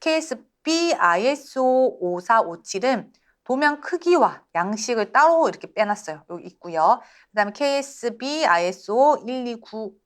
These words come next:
다시 일은, 어, 제도의 치수 및 그다음에 이제 공차 표시를 뭐 일반 원칙, 광범위하게, 어, 광범위하게 설명을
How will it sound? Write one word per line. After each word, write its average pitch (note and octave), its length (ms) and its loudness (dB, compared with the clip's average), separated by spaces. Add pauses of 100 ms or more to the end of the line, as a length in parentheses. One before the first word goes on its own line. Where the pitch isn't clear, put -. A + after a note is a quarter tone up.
(200)
다시 F#3 360 -4
일은, A3+ 420 0 (560)
어, C4+ 400 6
제도의 C#4+ 640 2
치수 F#4+ 480 4
및 E4+ 400 -2
그다음에 F#3+ 580 2
이제 D#3+ 140 -6
공차 F3+ 540 -2
표시를 C4 540 0
뭐 F3+ 120 -6
일반 D#4 320 2
원칙, F3 340 -4
광범위하게, G#3 880 0
어, - 120 -14
광범위하게 E3+ 800 -2
설명을 A#3 580 -4